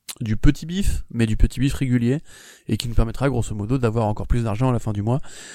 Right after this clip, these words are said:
Alors, euh, bon, c'est discutable, mais effectivement, ça peut limite être moins handicapant que pour Marvel, parce que Marvel marche sur un principe d'univers étendu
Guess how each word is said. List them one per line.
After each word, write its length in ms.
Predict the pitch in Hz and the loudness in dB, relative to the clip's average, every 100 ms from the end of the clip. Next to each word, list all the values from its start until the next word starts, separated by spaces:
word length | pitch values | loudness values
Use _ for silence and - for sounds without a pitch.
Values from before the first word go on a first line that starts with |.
| - - | -20 -14
Alors, 340 | 117 120 123 120 | -4 0 0 0
euh, 560 | 123 123 120 120 117 113 - _ - _ _ _ _ | -2 0 0 0 0 -2 -8 _ -20 _ _ _ _
bon, 200 | 131 151 | 0 0
c'est 160 | - 151 | 2 2
discutable, 580 | 156 - 165 180 196 185 | 2 -4 -4 0 0 0
mais 120 | 147 | -4
effectivement, 500 | 127 143 - 143 165 | 0 -2 0 -2 -2
ça 180 | - 143 | -2 -4
peut 300 | - 151 156 | 2 2 2
limite 400 | 139 131 147 123 | -2 -2 -2 -2
être 160 | - | -4
moins 240 | 127 139 131 | -2 0 0
handicapant 520 | 131 123 131 143 143 | 0 0 -2 0 0
que 60 | |
pour 140 | 123 120 | 0 0
Marvel, 340 | 120 120 135 | -2 0 0
parce 140 | 123 - | 0 -2
que 80 | |
Marvel 440 | 113 110 117 123 110 - - | 0 2 4 2 0 -6 -2
marche 280 | 127 127 - | 0 0 0
sur 120 | 110 | -2
un 40 | |
principe 220 | 110 - | -2 -4
d'univers 320 | 123 113 110 110 | 0 0 0 0
étendu 380 | - 113 123 | -2 0 -2